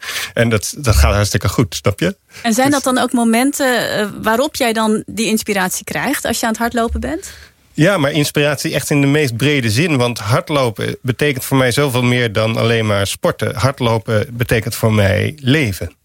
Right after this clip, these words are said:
Speaker 1: Het is echt het tegenovergestelde van wat ik deed zes jaar, tot zes jaar geleden.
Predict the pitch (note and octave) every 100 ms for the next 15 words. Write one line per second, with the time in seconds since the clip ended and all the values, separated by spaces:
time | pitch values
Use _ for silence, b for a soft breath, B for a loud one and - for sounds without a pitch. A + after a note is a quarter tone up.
0 | _ _ _ _ _ _ _ - - _
1 | - G#2+ A2+ - C#3 - A2 - C#3 B2+
2 | C#3 C3+ - C3 A#2+ G#2+ A2+ A#2 G#2 G2+
3 | C3+ C3 - - G#2+ A#2+ A2+ A#2+ A#2 -
4 | A#2 - G#2 F#2 A2 F2+ G2